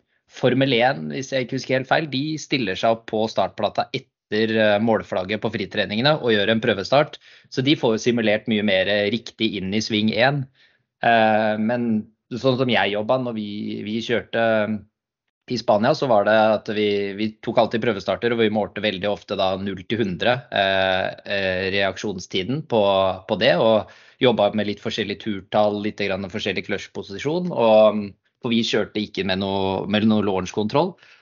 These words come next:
Så det er klart, det er, det samme gjør moto G P, men de, de vil jo intune da på elektronikken, for det, det er mye mer sømløst, det, det de gjør. Ehm, men så må du egentlig bare, ja, du er klart, du har kjørt på banen mange ganger, du vet sånn cirka, men,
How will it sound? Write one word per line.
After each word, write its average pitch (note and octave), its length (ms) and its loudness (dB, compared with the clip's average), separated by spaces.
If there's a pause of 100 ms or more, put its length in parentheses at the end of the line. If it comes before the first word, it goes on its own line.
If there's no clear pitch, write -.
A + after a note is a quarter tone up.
(180)
Så - 120 -4
det C3 60 6
er B2+ 60 0
klart, A#2 220 2
det B2+ 60 2
er, C3 160 2 (120)
det B2 160 -6
samme E3+ 240 0
gjør G#2+ 160 -2
moto G#2 160 -6
G G2+ 160 -4
P, G#2 160 -6
men G#2+ 220 -2
de, G#2+ 380 -2
de A#2 200 -4
vil G#2 160 -2
jo G#2 100 -2 (540)
intune G#2 560 0
da F#2 120 0
på G#2+ 100 -2
elektronikken, G2+ 680 -4
for A2+ 160 -2
det, F#2+ 240 0
det G2+ 100 2
er F#2+ 100 0
mye F#2 120 -6
mer G2 80 -4
sømløst, G2+ 640 -4
det, G#2 100 4 (220)
det F#2+ 220 -4
de F2+ 160 -4
gjør. C#3 180 0
Ehm, G#2 480 -2 (1200)
men D#3+ 120 2
så G3 120 6
må B2+ 160 2
du D#3+ 80 0
egentlig C3+ 600 -2
bare, A#2+ 260 4 (720)
ja, C#3 140 4 (100)
du C#3 160 -10
er C3 60 -6
klart, D3 180 2
du E3 80 -4
har D3+ 80 -4
kjørt C3 220 -2
på C#3 100 -6
banen B2+ 240 2
mange A#2+ 240 -2
ganger, A2+ 300 -2
du C3 100 -2
vet A2 220 0
sånn A2+ 140 -6
cirka, G#2 680 -6
men, B2 280 -4